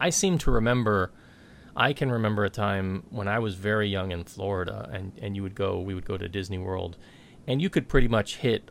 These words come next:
all of the, the different worlds and, and get on,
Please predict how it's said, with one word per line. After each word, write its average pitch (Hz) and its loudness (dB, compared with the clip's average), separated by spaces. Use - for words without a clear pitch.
all 117 2
of 98 -4
the, 113 2
the 101 0
different 104 -4
worlds 107 -2
and, 98 -8
and 92 -8
get 117 2
on, 95 0